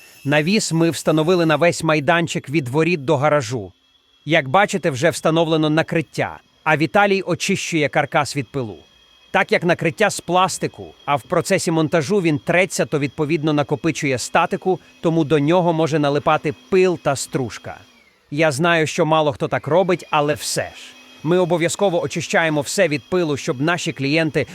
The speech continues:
отримали найкращий результат. Після чого ми повторно фарбуємо вузли та інші елементи каркасу. В загальному каркас ми ґрунтуємо і фарбуємо професійною фарбою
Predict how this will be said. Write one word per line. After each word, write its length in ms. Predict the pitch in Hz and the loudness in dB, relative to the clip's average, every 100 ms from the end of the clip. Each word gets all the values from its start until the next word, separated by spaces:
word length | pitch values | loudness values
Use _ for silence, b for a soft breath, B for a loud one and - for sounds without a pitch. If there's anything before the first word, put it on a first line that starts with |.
| 143 | -4
отримали 520 | 151 180 175 165 156 | -2 2 2 2 2
найкращий 680 | 147 139 151 139 - 147 123 | 0 0 0 -2 -2 -6 -4
результат. 480 | 139 123 127 107 87 - - _ _ _ - | -6 -4 -6 -6 -10 -20 -20 _ _ _ -8
Після 240 | 156 160 | -4 0
чого 240 | 208 180 | 2 2
ми 100 | 165 | 2
повторно 420 | 147 135 185 151 143 | -2 0 0 0 0
фарбуємо 480 | 156 139 156 143 | -2 0 0 0
вузли 340 | 120 143 143 175 | -2 -2 0 0
та 100 | 160 | 0
інші 300 | 151 156 156 | 0 0 0
елементи 360 | 139 147 135 | 0 0 -2
каркасу. 480 | 139 139 123 92 - - - - - - - - - - - - - - - | -4 -4 -4 -8 -10 -16 -20 -20 -20 -20 -20 -20 -20 -20 -20 -20 -20 -20 -10
В 60 | 123 | 0
загальному 540 | 170 165 175 165 156 | 2 4 4 4 2
каркас 520 | - 151 202 226 - | 0 0 2 2 2
ми 140 | 170 147 | 0 0
ґрунтуємо 800 | 131 160 143 214 214 190 175 | 2 0 2 2 4 4 2
і 80 | 180 | 0
фарбуємо 680 | - 165 143 170 185 175 160 | 0 2 2 2 4 4 0
професійною 840 | 170 165 165 - 196 180 165 151 | 0 0 0 -2 0 2 2 0
фарбою 580 | - 175 175 151 156 151 | 2 2 2 2 0 0